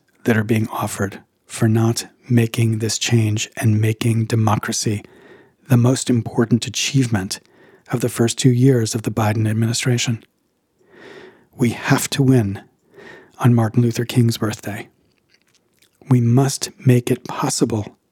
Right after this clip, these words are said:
for the majority in America to govern themselves, because if they don't, because if a minority locks themselves into control and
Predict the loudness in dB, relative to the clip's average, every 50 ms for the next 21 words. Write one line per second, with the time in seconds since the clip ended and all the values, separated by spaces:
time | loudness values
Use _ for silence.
0 | _ _ _ _ _ -20 -20 _ _ _ _ -2 0 2 4 4 2 4 4 4
1 | 4 4 4 4 4 4 4 4 4 4 2 2 0 -2 -4 -6 -6 -6 -6 -8
2 | -12 _ _ _ _ _ _ _ -2 -2 -2 2 4 4 4 6 4 4 4 2
3 | 0 -2 -6 -6 -8 -10 -8 -8 -10 -10 -10 -10 -16 _ _ _ _ 0 0 2
4 | 4 2 4 4 4 2 4 2 2 2 2 2 0 0 -4 -6 -8 -10 -10 -12
5 | -16 _ _ _ _ _ _ _ _ _ _ _ _ _ _ _ _ _ _ _
6 | _ _ _ _ -20 _ _ -20 -20 -20 -20 _ _ _ _ 2 4 4 4 4
7 | 4 4 4 4 4 4 6 6 6 6 4 4 2 -2 -6 -4 -4 -4 -6 -6
8 | -12 _ _ _ _ _ _ _ _ _ _ _ _ -20 -2 2 4 4 4 2
9 | 0 -6 0 2 4 4 4 2 2 2 4 4 4 2 0 -4 _ 4 4 4
10 | 4 0 -2 0 0 0 0 2 2 0 0 0 -4 -8 -16 _ _ _ _ _
11 | _ _ _ _ _ _ _ _ _ _ _ _ _ _ _ _ _ _ -20 -20
12 | _ _ _ _ 2 4 4 4